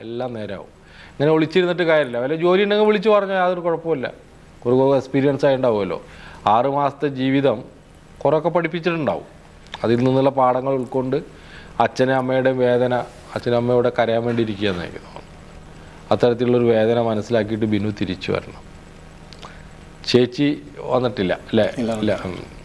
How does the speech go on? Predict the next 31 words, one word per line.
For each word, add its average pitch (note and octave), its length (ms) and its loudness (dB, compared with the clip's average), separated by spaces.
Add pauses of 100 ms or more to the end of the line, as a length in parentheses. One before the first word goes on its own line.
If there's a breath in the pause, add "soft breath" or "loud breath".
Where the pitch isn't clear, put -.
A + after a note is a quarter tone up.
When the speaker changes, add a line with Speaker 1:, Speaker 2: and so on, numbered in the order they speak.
(540)
Speaker 1:
ചേച്ചിയുണ്ട്. G2+ 520 0
ഏ, A2 720 -6
Speaker 2:
ചേച്ചി - 180 -6
Speaker 1:
ചേച്ചി B2+ 240 2
Speaker 2:
ജോബുണ്ട്, D3 540 0
അതുകൊണ്ട്. G#2+ 500 -6
Speaker 1:
ഏ, A#2+ 320 0
ആ, F2+ 220 -4
ജോലിയുണ്ട്, F#2+ 500 -2
ഒക്കെ - 260 -12
ഉണ്ട്. - 320 -16 (720 loud breath)
അപ്പോൾ D3 200 4
ബിനു E3+ 200 2
വരണം. E3+ 340 2
ബിനു D3+ 160 -4 (320)
ആണ് D#3+ 100 0
ഇപ്പോൾ D#3 200 2
ആകെയുള്ള D3+ 680 4
ഒരു C#3+ 140 0
ദുഃഖമായിട്ട് C#3 720 0
ഈ C3 60 -2
കുടുംബത്തിൽ A#2+ 440 2
അവ-, G#2+ 120 2
ഇത് - 320 -10
ചെയ്യുന്നത്, F2+ 380 -4 (460)
അലട്ടുന്നത്. F#2 520 -2 (500)
ഏക G#2+ 160 4
ദുഃഖം G#2 320 -2
അമ്മ F#2+ 240 -2
ഇരിക്കുന്നത് G2 340 -4
കണ്ടില്ലേ? F#2 300 -6